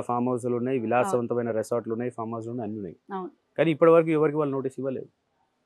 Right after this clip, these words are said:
Speaker 1: ఇప్పటివరకు కూల్చే ప్రయత్నాలు చేయలేదు.
Speaker 2: మ్మ్.
Speaker 1: కేవలం ఒక జన్వాడ ఫామ్ హౌస్కి వెళ్ళి సర్వే చేస్తున్నామని చెప్పి చేసి వచ్చారు తప్ప,
Speaker 2: అది గోడ వరకే కదా,
Speaker 1: గోడ వరకే, అదే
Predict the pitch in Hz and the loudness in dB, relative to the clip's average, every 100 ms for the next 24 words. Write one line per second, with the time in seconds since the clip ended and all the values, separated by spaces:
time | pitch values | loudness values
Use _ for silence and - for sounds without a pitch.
0 | _ - 120 143 143 151 120 139 131 143 | _ -4 4 4 4 0 -2 -2 0 2
1 | 135 127 135 135 - 127 127 90 - 214 | 4 2 0 -8 -4 -4 -4 -6 -8 -8
2 | 196 - _ _ _ _ _ _ _ - | -8 -12 _ _ _ _ _ _ _ 2
3 | 120 139 143 131 - _ _ _ _ - | 4 6 4 0 -8 _ _ _ _ 0
4 | 120 113 120 131 135 135 123 123 123 120 | 4 6 4 4 6 6 4 -2 -4 -4
5 | 123 127 - 120 123 127 123 - 127 123 | -2 -2 0 0 2 0 0 -2 -4 -4
6 | 117 113 110 123 - 123 127 127 - 117 | -4 -6 -6 -6 -2 -2 0 -2 0 -2
7 | 101 87 - 120 165 - 214 226 226 269 | -2 -4 -8 -8 -8 -2 -2 4 8 10
8 | 311 294 330 381 262 202 190 - 120 127 | 10 8 8 6 6 4 0 0 4 4
9 | 117 110 - - 120 | 4 0 -4 -4 2